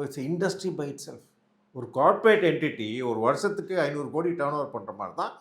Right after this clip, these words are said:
இவங்க படம் எடுக்கிற ஒவ்வொரு படமும் அந்த கார்ப்பரேட் என்டிட்டி மாதிரி தான். அதனால எத்தனையோ பேர், எத்தனையோ லட்சம் பேர் பயனடைகிறாங்க. So, இவங்க ரெண்டு பேருமே ஒரு இண்டஸ்ட்ரி, அந்த அளவுக்கு வளர்ந்துள்ளார்கள். அந்த இண்டஸ்ட்ரியோட போயிட்டு நீ மோதணும்னா,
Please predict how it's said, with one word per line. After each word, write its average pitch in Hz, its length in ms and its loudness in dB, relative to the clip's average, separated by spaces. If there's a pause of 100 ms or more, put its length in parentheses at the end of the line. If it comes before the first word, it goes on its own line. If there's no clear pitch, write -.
(140)
இவங்க 151 280 2
படம் 214 300 8
எடுக்கிற 170 240 4
ஒவ்வொரு 175 420 6
படமும் 233 360 4
அந்த 180 140 0 (120)
கார்ப்பரேட் 160 360 -2
என்டிட்டி 113 320 -16
மாதிரி 98 200 -18
தான். 95 120 -20 (220)
அதனால 151 360 4
எத்தனையோ 226 360 2
பேர், 254 140 8
எத்தனையோ 247 260 4
லட்சம் 208 220 2
பேர் 220 160 4
பயனடைகிறாங்க. 165 600 6 (500)
So, - 120 -8
இவங்க 135 180 2
ரெண்டு 202 140 6
பேருமே 247 240 10
ஒரு 196 140 8
இண்டஸ்ட்ரி, 180 360 -2 (580)
அந்த 196 280 4
அளவுக்கு 220 380 6
வளர்ந்துள்ளார்கள். 160 560 2
அந்த 170 260 0
இண்டஸ்ட்ரியோட 233 600 8
போயிட்டு 196 240 2
நீ 185 100 -2
மோதணும்னா, 156 640 2